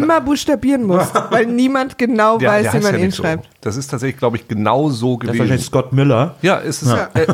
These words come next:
Speaker 2: es ist tatsächlich, naja, aber, ähm, den find ich super. Rufus Scrimger, der da einfach nur so ein bisschen, ich fand ihn, find, der sieht geil aus.
Speaker 3: Find ich auch. Find ich auch super.
Speaker 1: Man denkt halt auch immer, jetzt kommt gleich irgendeine anzügliche Bemerkung.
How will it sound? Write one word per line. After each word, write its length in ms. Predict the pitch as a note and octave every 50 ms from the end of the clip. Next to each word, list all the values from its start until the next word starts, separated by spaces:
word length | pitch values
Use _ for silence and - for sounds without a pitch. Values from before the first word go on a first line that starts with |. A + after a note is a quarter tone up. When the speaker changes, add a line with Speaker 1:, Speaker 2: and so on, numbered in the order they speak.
| - - A3 - - F3+ -
Speaker 2:
es 200 | D3+ C3 A2+ D#3+
ist 180 | E3 - -
tatsächlich, 380 | - D#3 C3+ D3 D3 C3+ C3+ -
naja, 240 | B2+ A2+ G2 F2 -
aber, 220 | A2+ A2 B2 A#2 B2+
ähm, 160 | B2 A#2 A#2+ G#2+ - F#2+ - - - - C#3 - - - - - A#2+
den 120 | A#2+ A#2
find 160 | A2 - C3 G#2
ich 40 |
super. 400 | G#2+ A#2 G#2 - G#2+ E2+ E2+ F#2 F#2 -
Rufus 240 | A#2 A#2+ B2+ C3 B2
Scrimger, 440 | - - D3+ D3+ D#3 C#3 D#3+ D3 C#3+
der 160 | C#3 B2 B2
da 140 | A#2+ G2+ F2
einfach 180 | A#2+ B2 C3
nur 140 | B2+ B2 B2+
so 80 | A#2+ B2
ein 80 | A#2+
bisschen, 300 | A2+ C3 C3 - C3 -
ich 100 | A2 -
fand 160 | - B2+ A#2
ihn, 140 | A2+ A2 G#2+ G#2 - - - - - -
find, 200 | _ - C#3 A#2+
der 80 | A#2 A2
sieht 160 | A2 A2+ -
geil 180 | - A2 G#2+ G#2
aus. 300 | E2 D#2+ D#2 D2 - - - - - - - - - - - -
Speaker 3:
Find 140 | - C3+ E3
ich 60 | F3
auch. 180 | D3+ G#2+ - - _ _ -
Find 120 | - C3 C#3
ich 60 | -
auch 60 | A2+ C3
super. 280 | D3+ A#2 G#2+ G#2+ B2+ C3+ - - - - G#3
Speaker 1:
Man 120 | A3+ B3+ A3
denkt 220 | A3+ A#3+ D4 E4
halt 140 | E4+ C4+ -
auch 100 | B3 A#3 -
immer, 240 | F#3 C4 D4+ D4+ D4 D#4 D4+ - _ -
jetzt 160 | A3 A3 -
kommt 200 | - C#4 C4+ A#3+ G#3
gleich 180 | - - G#3+
irgendeine 580 | - G3+ A#3 B3 - G3+ A3+ A3 G#3+ G#3 - -
anzügliche 580 | - E3+ G#3 A#3 - - B3 A#3 A#3+ A3+ A#3+ A3
Bemerkung. 540 | F3+ F#3+ F#3 F#3 F#3+ G#3 B3+ - - F4+